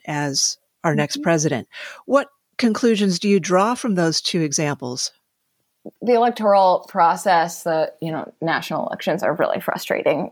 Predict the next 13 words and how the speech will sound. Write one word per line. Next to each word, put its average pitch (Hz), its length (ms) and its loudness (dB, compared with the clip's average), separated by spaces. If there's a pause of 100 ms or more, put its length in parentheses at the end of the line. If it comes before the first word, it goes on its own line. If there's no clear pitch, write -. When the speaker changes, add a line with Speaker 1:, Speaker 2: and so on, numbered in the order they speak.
Speaker 2:
to 175 100 -2
me 156 160 0
for - 340 -2
so 240 280 2
many 165 220 2
reasons. 147 640 -6
And 156 460 -2
I 170 80 -2
think 170 160 0
it's - 340 -2
really 170 220 2
important 160 640 0 (200)
to, 156 540 4